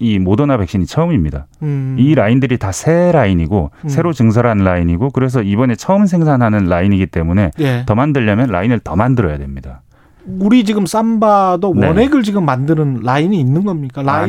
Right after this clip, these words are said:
Speaker 1: 아닙니다.
Speaker 2: 만들고 있는 겁니까?
Speaker 1: 지금 말한 론자는
Speaker 2: 예.
Speaker 1: 원액을 만드는 회사인데 원액을
Speaker 2: 예.
Speaker 1: 만드는 회사는 모더나는 하나밖에 없습니다. 왜냐하면
Speaker 2: 아.
Speaker 1: 작년에 공장 없을 때 론자한테 십 년 동안의 엠오유를 체결하고 원액은 너네가 생산해.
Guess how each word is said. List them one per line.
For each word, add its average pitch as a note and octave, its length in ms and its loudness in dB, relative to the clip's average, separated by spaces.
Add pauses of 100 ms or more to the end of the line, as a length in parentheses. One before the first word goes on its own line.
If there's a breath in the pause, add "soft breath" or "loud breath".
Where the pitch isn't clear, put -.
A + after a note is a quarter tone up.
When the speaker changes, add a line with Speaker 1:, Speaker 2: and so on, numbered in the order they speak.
Speaker 1:
아닙니다. - 220 2
Speaker 2:
만들고 A3 280 2
있는 D3+ 160 0
겁니까? F3+ 240 -4
Speaker 1:
지금 D3 240 2
말한 C3+ 720 0
론자는 G2+ 720 2
Speaker 2:
예. D#2 80 2
Speaker 1:
원액을 B2+ 300 2
만드는 G2 680 0
회사인데 F#2+ 480 0
원액을 C#3+ 540 0
Speaker 2:
예. F3 40 -2
Speaker 1:
만드는 A#2 360 2
회사는 G#2+ 300 2
모더나는 F#2 380 2
하나밖에 D#3 400 0
없습니다. D#2 320 -6
왜냐하면 A2 380 2
Speaker 2:
아. - 20 2
Speaker 1:
작년에 A2 380 2
공장 G2+ 400 2
없을 F2 260 -4
때 G#2+ 160 -2
론자한테 G2 640 0
십 - 220 -4
년 F#3 280 2
동안의 A2+ 360 0
엠오유를 G2 420 2
체결하고 F#2 640 -2 (380 loud breath)
원액은 B2+ 340 2
너네가 G#2 300 2
생산해. E2+ 420 -2